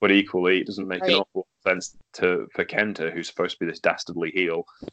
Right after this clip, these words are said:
Speaker 1: who's got this backup if he doesn't use it. So, yeah, for me, I, I
Speaker 2: I
Speaker 1: think, I think, I think the story's better than the wrestlers involved in it.
Speaker 2: Yeah, I want,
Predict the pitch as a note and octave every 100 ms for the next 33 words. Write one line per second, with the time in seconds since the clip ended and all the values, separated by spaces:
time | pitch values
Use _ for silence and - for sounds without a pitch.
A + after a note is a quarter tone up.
0 | _ F#2 D#2+ G2 - F#2 - F#2+ - E2+
1 | E2+ F2+ F#2 F#2 - A2+ E2 C#2+ - -
2 | - _ _ _ _ - F#2+ F2+ F2 F2
3 | _ _ _ _ _ _ _ _ _ -
4 | G2+ F#2 - G#2+ A2+ A2 A3+ A#3+ C4+ C4+
5 | C#4 C4 - _ - C#3+ D#3 D3 - -
6 | - C3+ C#3 - - - C3+ C3 A2 -
7 | A2+ F#2+ G2 F#2 F#2+ F#2+ - F2 E2+ E2
8 | E2 C#2+ - - _ _ _ _ _ _
9 | _ _ _ _ _ _ _ - A#3+ A3+
10 | A3 G3+ - B3 C#4+ E4 F4+ E4+